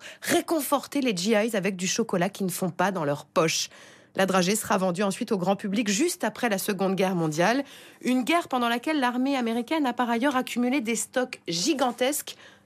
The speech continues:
de cheddar du Wisconsin. C'est du fromage <laughs> déshydraté et c'est la base de la ration de combat depuis la guerre de quatorze pour les Américains. Sauf que tout n'a pas été mangé à la fin de la Seconde Guerre. Alors que faire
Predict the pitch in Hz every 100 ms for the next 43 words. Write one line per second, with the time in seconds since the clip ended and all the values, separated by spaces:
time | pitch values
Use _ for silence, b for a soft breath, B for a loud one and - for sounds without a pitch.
0 | 165 175 196 - 381 320 349 269 202 185
1 | 339 - 220 - 175 165 160 208 277 -
2 | 302 311 214 208 381 320 262 226 - 208
3 | 254 B B - 220 349 247 175 220 269
4 | 269 190 156 170 220 - 277 254 202 170
5 | 190 208 - 170 160 226 208 180 156 151
6 | 190 214 - 156 170 190 170 147 160 147
7 | B B B - 254 233 226 277 208 214
8 | 190 202 175 175 226 175 233 220 - 190
9 | 170 151 156 156 208 196 - 330 294 -
10 | 339 359